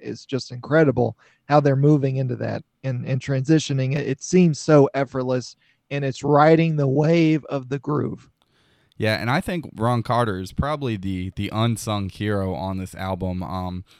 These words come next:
Speaker 2: we'll try to give him the praise where it's due, but he's just swinging so hard at so many points, but is not necessarily always featured on the album. But yeah, really good to point that out. The difference from Ron Carter as well when we get into that B section.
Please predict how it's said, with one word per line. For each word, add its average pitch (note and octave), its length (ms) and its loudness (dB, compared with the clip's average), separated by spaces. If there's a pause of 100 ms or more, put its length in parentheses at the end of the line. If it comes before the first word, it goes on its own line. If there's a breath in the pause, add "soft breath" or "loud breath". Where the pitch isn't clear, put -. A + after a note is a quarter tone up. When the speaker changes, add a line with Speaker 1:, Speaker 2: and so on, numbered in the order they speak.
(100)
Speaker 2:
we'll A2+ 140 2
try B2 260 -2
to A#2+ 80 -6
give A2 220 -8
him G2+ 260 -10 (240)
the G2+ 100 -6
praise G2+ 400 -2
where F#2+ 220 -2
it's - 180 -12
due, F#2+ 280 -4
but F2+ 240 -10 (360)
he's C3+ 280 -12
just A2+ 240 -10
swinging A2 400 -6
so G#2 320 -8
hard G2+ 240 -6
at F2+ 120 -14
so G#2 160 -8
many F#2 160 -10
points, G2 360 -10
but F#2+ 180 -10 (320 soft breath)
is G2+ 140 -10
not A2+ 220 -2
necessarily G2+ 600 -6
always F#2+ 320 -8
featured G2 380 -10
on F2+ 140 -12
the F2+ 100 -10
album. F2+ 300 -10
But F2+ 280 -4 (380 soft breath)
yeah, F2 260 -2 (200)
really G#2+ 300 4
good G2+ 160 -2
to F2+ 80 -6
point G2 260 -4
that F2+ 180 -6
out. F#2 300 -6
The G2 120 -6
difference G#2 420 -6
from G2 180 -12
Ron G2 160 -8
Carter F#2+ 360 -6
as F2 120 -10
well F#2+ 220 -2
when F2+ 160 -10
we F2+ 100 -10
get F2+ 160 -12
into F2+ 200 -10
that F2 180 -8
B F2 160 -10
section. F2 500 -12